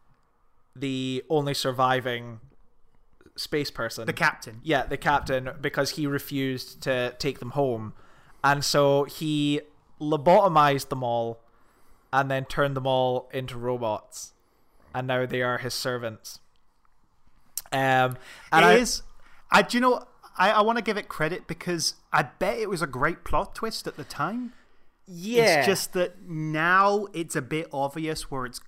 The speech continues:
Speaker 2: going.
Speaker 1: Mm-hmm. I think that was, that, that was something I kept having to kinda r-, remind myself of, was the context of when it was made. And I was like, "I wonder how many of this type of story there had been by this point," because at this point,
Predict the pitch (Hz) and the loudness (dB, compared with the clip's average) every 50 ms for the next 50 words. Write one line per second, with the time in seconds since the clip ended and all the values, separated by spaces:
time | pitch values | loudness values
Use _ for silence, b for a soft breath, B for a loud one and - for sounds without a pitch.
0 | - - - 143 139 151 170 190 196 202 202 202 202 - - - _ _ - - | -16 -8 -4 -2 0 0 0 -2 -4 -4 -6 -8 -10 -12 -16 -20 _ _ -20 -20
1 | - - - - - _ - 190 185 175 160 143 123 113 - B B B B B | -20 -20 -20 -20 -20 _ -10 -6 -6 -4 -4 -6 -8 -10 -14 B B B B B
2 | B 160 175 180 220 233 220 - 220 208 196 196 190 170 - - 175 180 175 - | B 2 2 4 4 2 2 2 2 2 2 2 0 -2 -4 -2 -2 -2 -2 0
3 | 180 185 170 170 180 165 - - 170 160 180 160 156 - - - _ _ - - | 0 0 0 0 -2 -2 -2 -2 -2 0 0 -2 -2 -4 -6 -12 _ _ -6 -2
4 | 165 151 139 - - - - - - 151 147 143 139 135 - _ - - - 143 | 0 0 0 -2 -6 -18 -14 -8 -6 -6 -6 -6 -8 -12 -12 _ -16 -10 -8 -8
5 | 139 139 - - _ _ _ _ _ _ _ _ _ _ - 143 147 143 135 - | -8 -8 -10 -14 _ _ _ _ _ _ _ _ _ _ -18 -14 -14 -14 -14 -14
6 | - 131 135 147 143 135 139 143 143 143 143 143 - 151 139 135 - 139 131 127 | -18 -10 -6 -6 -2 0 0 0 0 0 -4 -4 -2 -4 -4 -4 -2 -2 -2 -2
7 | 120 123 123 127 135 135 131 127 123 - 135 127 - - 139 135 127 143 131 139 | -4 -6 -4 -2 0 0 0 -2 -4 -8 -10 -8 -8 -8 -8 -6 -6 -8 -10 -10
8 | - 139 - - 135 127 127 - 131 - 180 196 202 202 202 190 - - b b | -10 -12 -10 -10 -10 -10 -10 -12 -10 -6 -4 -2 -2 -2 -2 -4 -8 -14 b b
9 | b b b b b b b 139 139 139 139 135 135 135 - 131 131 - - - | b b b b b b b 2 4 4 4 4 2 0 0 -4 -6 -6 -10 -18
10 | - - - _ - - 135 139 139 139 147 143 143 135 - - 143 139 139 139 | -20 -20 -20 _ -6 -2 -2 -2 0 0 -2 0 0 -2 -2 0 -2 -2 -2 -2
11 | 135 135 135 135 135 131 127 120 123 110 131 131 120 - - - 131 131 127 - | -4 -6 -8 -8 -8 -8 -8 -8 -8 -6 -4 -4 -4 -4 -6 -4 -6 -6 -6 -6
12 | 127 - - - - 143 143 139 135 135 135 123 127 127 123 - 135 131 127 - | -10 -10 -10 -6 -4 -2 -2 0 -2 -2 -4 -4 -6 -8 -8 -8 -8 -10 -8 -4
13 | - 143 151 160 170 156 147 131 127 127 120 - - - - 127 123 117 - - | -2 -2 -2 -2 -2 0 0 0 0 -2 -8 -10 -12 -10 -10 -10 -10 -10 -12 -14
14 | 113 - 143 131 135 - 139 143 196 220 - - - - 143 131 120 113 113 - | -12 -10 -10 -8 -8 -4 0 0 2 2 0 -2 -6 -6 -6 -6 -6 -8 -10 -14